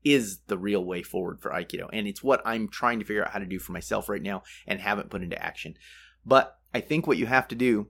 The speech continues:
is create a sportive form of Aikido. I know it's problematic for some styles of Aikido, but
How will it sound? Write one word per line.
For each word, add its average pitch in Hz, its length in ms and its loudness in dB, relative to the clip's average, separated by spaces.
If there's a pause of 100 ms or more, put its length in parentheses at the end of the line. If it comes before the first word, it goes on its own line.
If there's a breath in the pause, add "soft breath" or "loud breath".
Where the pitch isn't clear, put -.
(640)
is 123 140 2
create 123 560 2
a 110 80 -2
sportive 147 640 2
form 135 240 2
of 117 80 2
Aikido. 120 600 4
I 98 120 -12
know 123 580 2
it's 87 260 -10
problematic 104 720 0
for 107 120 -4
some 107 180 -4
styles 127 340 2
of 113 80 -2
Aikido, 117 420 -2
but - 240 2